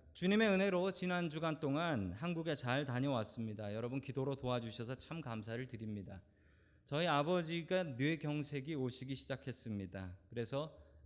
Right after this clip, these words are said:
어, 병원에서 뇌경색 진단을 내렸습니다. 아버지와 병원을 같이 다녔습니다. 며칠 동안 병원을 같이 다니고 또,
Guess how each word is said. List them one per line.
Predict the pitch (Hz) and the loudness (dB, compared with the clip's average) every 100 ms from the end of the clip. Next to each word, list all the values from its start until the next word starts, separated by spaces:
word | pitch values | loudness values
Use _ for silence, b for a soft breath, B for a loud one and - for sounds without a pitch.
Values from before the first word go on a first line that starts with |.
| - | -12
어, | 110 104 | -10 -4
병원에서 | 127 135 143 127 120 117 113 156 - | 0 2 2 2 0 -2 -2 -6 -10
뇌경색 | 107 123 127 131 127 139 - | -4 -2 0 -2 -2 -6 -6
진단을 | 120 117 117 113 143 156 - | -4 -2 0 0 -2 -4 -10
내렸습니다. | - 110 107 143 139 139 117 98 92 90 80 _ _ _ _ _ B B B B B B B B B | -6 -2 0 2 0 -2 -4 -4 -8 -12 -14 _ _ _ _ _ B B B B B B B B B
아버지와 | 147 185 226 240 | 2 4 6 4
병원을 | 240 190 208 220 214 170 - - - - - - _ _ _ - 190 196 | 4 2 4 2 0 -4 -10 -20 -20 -20 -20 -20 _ _ _ -2 0 2
같이 | 151 196 | 0 -2
다녔습니다. | 151 143 151 143 139 117 110 | 0 2 2 0 -2 0 0
며칠 | 123 131 151 | 0 0 -2
동안 | 151 151 156 | 0 0 0
병원을 | 135 131 135 139 | 0 2 2 2
같이 | 120 - | 0 -2
다니고 | 123 110 113 110 107 95 92 - | -4 -2 -2 -2 -2 -4 -6 -2
또, | 143 139 B | -2 -2 B